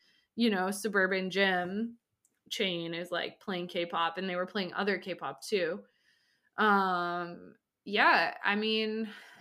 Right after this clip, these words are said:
I get what the threads are saying, especially the first one was talking about, like, award show appearances and, like,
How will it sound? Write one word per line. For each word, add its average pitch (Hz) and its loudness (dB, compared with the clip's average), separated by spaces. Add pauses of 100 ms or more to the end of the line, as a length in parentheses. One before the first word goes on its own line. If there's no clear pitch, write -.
(2250)
I 262 8
get 269 4
what 370 -4
the 262 2
threads 202 0
are 180 0
saying, 180 -2
especially 202 -2
the 247 2
first 190 0
one 190 -4
was 190 -8
talking 190 -2
about, 190 -2
like, 175 -2
award 190 -2
show 196 -2
appearances 175 -4
and, 185 -4
like, 165 -4